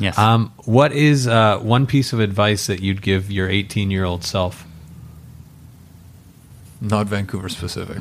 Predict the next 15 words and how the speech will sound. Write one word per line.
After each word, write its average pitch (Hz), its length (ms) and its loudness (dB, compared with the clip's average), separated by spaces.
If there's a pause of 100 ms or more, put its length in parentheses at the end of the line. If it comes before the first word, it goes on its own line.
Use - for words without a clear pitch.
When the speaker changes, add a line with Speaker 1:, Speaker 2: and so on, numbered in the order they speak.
(120)
Speaker 2:
Yeah. 82 220 0 (840)
I 139 40 -8
don't 139 120 -2
know 139 60 -2
why 117 200 -2
I - 20 -2
always 98 260 -6
say 95 160 -12
that. 92 220 -18 (200)
Speaker 1:
Yeah, 101 460 2
not 104 240 2
Vancouver 101 480 0
specific. - 760 -6
Speaker 2:
<laughs> - 60 -12 (2000)
Speaker 1:
Well, 147 500 0